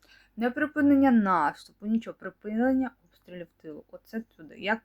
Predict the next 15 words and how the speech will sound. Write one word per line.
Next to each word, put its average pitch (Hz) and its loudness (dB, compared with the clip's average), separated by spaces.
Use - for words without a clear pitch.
як 240 2
тут 240 -12
відноситься 247 -4
Харків? 269 -2
Ну, 226 -4
сподіваємось, 208 2
що - -14
так. - -14
Ось, 190 -12
на 226 2
даний 220 4
момент 233 -2
це 226 -16
може 185 -8
бути 170 -20